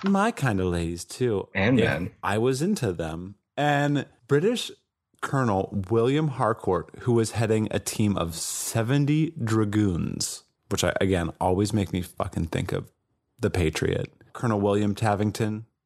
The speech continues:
Speaker 1: playing Jason, I, played by Jason Isaacs, which I actually, I've been watching, I watch Rain. I'm gonna be real honest with you. It's, which is like a fucking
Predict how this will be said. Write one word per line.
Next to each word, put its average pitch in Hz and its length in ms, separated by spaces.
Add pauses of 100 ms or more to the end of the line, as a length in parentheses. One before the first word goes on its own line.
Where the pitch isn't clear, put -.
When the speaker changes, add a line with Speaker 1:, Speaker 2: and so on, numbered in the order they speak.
(140)
Speaker 1:
playing 104 320
Jason, 98 400
I, 95 220
played 123 320
by 104 140
Jason 104 340
Isaacs, 95 380
which 120 180 (100)
I 135 340
actually, 104 400
I've 110 160
been 107 140
watching, 101 540 (100)
I 104 100
watch 98 320
Rain. 85 540
I'm 92 140
gonna 87 160
be 87 100
real 85 240
honest 78 380
with - 180
you. - 400
It's, - 180
which 107 200
is 101 140
like 95 160
a 90 60
fucking 87 580